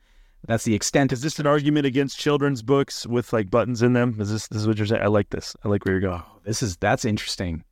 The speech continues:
Speaker 1: Uh, yes. I'm just gonna say yes. You should be reading your three-year-old, <laughs> uh, The Hobbit,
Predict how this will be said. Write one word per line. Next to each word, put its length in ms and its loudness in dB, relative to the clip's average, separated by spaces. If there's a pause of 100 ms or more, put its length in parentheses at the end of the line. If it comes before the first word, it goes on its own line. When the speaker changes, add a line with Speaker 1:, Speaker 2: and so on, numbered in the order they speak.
Speaker 1:
Uh, 380 0
yes. 500 -2
I'm 160 0
just 120 -2
gonna 200 2
say 140 -2
yes. 520 -6 (260)
You 120 0
should 160 0
be 100 4
reading 360 2
your 100 0
three-year-old, 800 0
<laughs> 100 -16
uh, 480 2
The 100 0
Hobbit, 500 -2